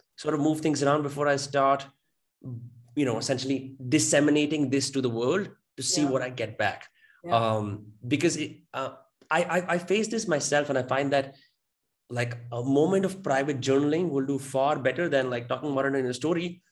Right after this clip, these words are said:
Speaker 2: Yeah.
Speaker 1: because then you're involved in the to and fro of the responses, people saying, "Hey, are you okay? Uh, can I do something for you?" All of that. And it just changes from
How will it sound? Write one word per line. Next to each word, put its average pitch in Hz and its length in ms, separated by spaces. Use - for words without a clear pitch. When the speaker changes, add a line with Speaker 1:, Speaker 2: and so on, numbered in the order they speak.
Speaker 2:
Yeah. 180 100
Speaker 1:
because 156 240
then 170 600
you're 151 520
involved 143 420
in 143 140
the 143 140
to 143 160
and 139 100
fro 143 140
of 131 100
the 135 60
responses, 180 500
people 165 220
saying, 139 180
"Hey, 156 160
are 139 60
you 135 140
okay? 208 420
Uh, 117 500
can 120 140
I 131 60
do 185 100
something 208 320
for 190 120
you?" 190 340
All 139 180
of 143 40
that. 165 400
And 139 140
it 139 100
just 131 360
changes 170 480
from 135 640